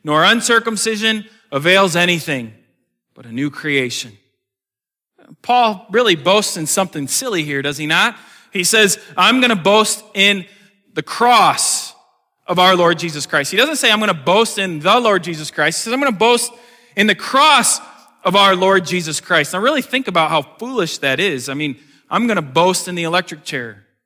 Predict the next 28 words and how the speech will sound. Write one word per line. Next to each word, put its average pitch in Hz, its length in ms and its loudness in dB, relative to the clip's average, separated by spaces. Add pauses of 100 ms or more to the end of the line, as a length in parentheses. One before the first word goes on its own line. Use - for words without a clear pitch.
(760)
I'm 220 80 -6
gonna 220 80 0
boast 202 460 2
in 175 160 -4
lethal 190 320 -4
injection. 156 720 -4 (960)
I'm 226 80 -2
gonna 190 120 0
boast 220 380 4
in 190 100 -6
whatever 202 300 2
torture 220 440 -2
device 185 380 -2
you 202 80 -6
can 175 160 -6
think 214 220 -2
of." 143 120 -4
That's 233 200 0
what 277 120 -4
the 226 60 -4
cross 226 420 2
is. 131 440 -8 (1040)
The - 60 -20
cross 254 340 2
isn't 254 220 -2
a 220 80 0
pretty 262 280 2
picture. 175 540 -4